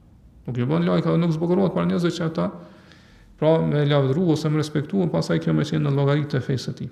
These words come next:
Patjetër ai që është besimtari i vërtetë, i sakt në imanin e tij, patjetër ka me ndodhur që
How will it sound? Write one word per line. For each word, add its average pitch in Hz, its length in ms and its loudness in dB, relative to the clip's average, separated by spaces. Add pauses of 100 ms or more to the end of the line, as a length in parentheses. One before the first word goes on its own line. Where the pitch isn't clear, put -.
Patjetër 175 440 0
ai 170 140 0
që 156 160 -2
është 160 260 -8 (200)
besimtari 139 520 -2
i 123 40 -4
vërtetë, 123 360 -4
i 120 80 -6
sakt - 380 -8 (180)
në 123 140 -2
imanin 123 380 -2
e 120 40 -8
tij, 170 220 -4 (720)
patjetër 175 400 0 (380)
ka 151 120 -2
me 151 140 0
ndodhur 156 340 2
që - 160 -4